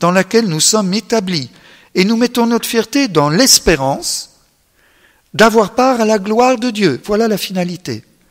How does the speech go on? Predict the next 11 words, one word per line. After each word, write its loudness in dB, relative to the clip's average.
La -8
porte -2
d'entrée, -4
c'est 0
la -6
foi. -2
La -12
finalité, 0
c'est 2
la -2
gloire. -4